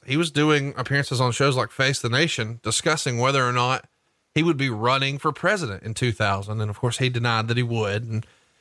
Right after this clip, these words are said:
we know that didn't happen. Uh, but Jesse Ventura being a part of this is, is a really big,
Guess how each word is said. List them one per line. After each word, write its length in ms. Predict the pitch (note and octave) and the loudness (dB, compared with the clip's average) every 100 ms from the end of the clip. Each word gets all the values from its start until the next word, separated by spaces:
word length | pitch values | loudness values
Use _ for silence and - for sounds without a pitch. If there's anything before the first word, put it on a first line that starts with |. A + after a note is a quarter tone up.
| _ - | _ -2
we 120 | C3 | 0
know 140 | C#3 | 0
that 160 | B2 A2+ | -2 -2
didn't 180 | A#2+ G#2 | -4 -2
happen. 500 | C#3 B2+ - D#2 G2 _ _ _ _ _ _ _ - | -2 -2 -6 -16 -18 _ _ _ _ _ _ _ -6
Uh, 140 | - | -4
but 140 | B2+ | 0
Jesse 300 | C3+ F3+ - | 2 2 0
Ventura 320 | F3+ C#3+ F3+ B2+ | -2 0 2 2
being 200 | C3+ C3 | 0 0
a 60 | |
part 220 | C#3 E3 | 2 2
of 60 | A#2 | 0
this 320 | F#2+ A2+ - G2+ | -2 -6 -6 -2
is, 280 | A#2+ C3 - | 0 -2 -4
is 180 | A2+ | -2
a 120 | A#2+ A2+ | 0 0
really 320 | A2 B2+ C3+ | 0 0 -2
big, 420 | A#2 A2+ A2+ A#2+ | -2 -2 -2 -6